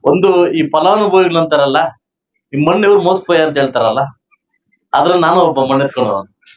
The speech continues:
ನನ್ ಪಕ್ಕದಲ್ಲಿ ಕೋಳಿ ಫಾರಂ ಆಗ್ತಾ ಇದೆ ನಮ್ದು, ಇಲ್ಲಿನ ಮಣ್ಣೆ ನಾವು ಯೂಸ್ ಮಾಡ್ಕೊಂಡಿದೀವಿ ಅಲ್ಲ,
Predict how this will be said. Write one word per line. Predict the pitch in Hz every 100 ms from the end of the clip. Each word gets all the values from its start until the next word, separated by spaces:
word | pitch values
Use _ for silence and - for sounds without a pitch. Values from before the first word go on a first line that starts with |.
| - - - - - - -
ನನ್ | 160
ಪಕ್ಕದಲ್ಲಿ | 160 160 190 185
ಕೋಳಿ | 185 208
ಫಾರಂ | 185 165 147
ಆಗ್ತಾ | 127 131
ಇದೆ | 123
ನಮ್ದು, | 113 110 123 - - - - -
ಇಲ್ಲಿನ | 160 202
ಮಣ್ಣೆ | 196 196 240
ನಾವು | 208 175
ಯೂಸ್ | 170
ಮಾಡ್ಕೊಂಡಿದೀವಿ | 160 156 143 123 113 107
ಅಲ್ಲ, | 165